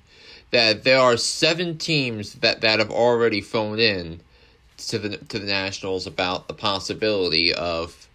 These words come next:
trading for Juan Soto. They are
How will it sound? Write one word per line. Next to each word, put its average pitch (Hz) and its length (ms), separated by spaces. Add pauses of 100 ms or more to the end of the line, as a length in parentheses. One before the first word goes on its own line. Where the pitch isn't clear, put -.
(680)
trading 98 400
for 98 140
Juan 90 400
Soto. 82 520
They 101 380
are 92 560